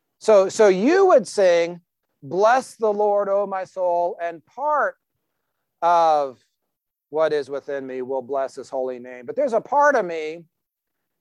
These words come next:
see, I'm not, I just don't like to sing. Oh, okay, so wait, time out. 'Cause we also sang,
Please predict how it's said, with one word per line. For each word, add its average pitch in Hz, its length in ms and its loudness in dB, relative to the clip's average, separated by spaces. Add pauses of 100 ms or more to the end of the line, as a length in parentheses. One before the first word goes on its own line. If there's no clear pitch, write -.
see, 208 160 0
I'm 202 120 4
not, 190 220 0
I 180 80 0
just 175 180 -14
don't 180 180 0
like 151 220 -4
to 131 100 -20
sing. 101 400 -20 (2000)
Oh, 233 380 0 (520)
okay, 226 260 0
so 247 160 -2
wait, 262 400 -2
time 269 260 -16
out. 165 460 -4 (960)
'Cause 247 160 0
we 226 160 2
also 262 640 0
sang, 160 640 -8